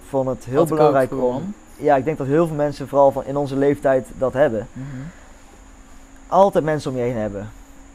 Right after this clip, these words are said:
Speaker 1: Altijd iets doen. En s-, vooral in het weekend. Als ik op vrijdagavond een keer thuis zat en of er was niks te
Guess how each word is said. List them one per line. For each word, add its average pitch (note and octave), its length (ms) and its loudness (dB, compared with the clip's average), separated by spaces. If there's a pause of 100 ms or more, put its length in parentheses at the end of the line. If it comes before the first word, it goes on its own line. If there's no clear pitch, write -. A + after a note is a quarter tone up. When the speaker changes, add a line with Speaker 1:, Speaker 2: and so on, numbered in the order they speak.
Speaker 1:
Altijd D#3 540 4
iets A#2 200 -10
doen. B2+ 360 -2 (340)
En C3 480 0 (480)
s-, - 120 -18 (260)
vooral B2 300 2
in D#3+ 60 4
het C3+ 100 -4
weekend. C3 380 0 (1700)
Als B2+ 120 -8
ik A#2 60 -16
op B2 80 -14
vrijdagavond D#3+ 440 4
een - 60 -16
keer C#3 140 -6
thuis F3 320 0
zat F#2 200 -10 (180)
en B2 280 -10
of C3 120 -8
er D3 60 -4
was C#3+ 180 2
niks C3 140 -8
te A#2+ 100 -10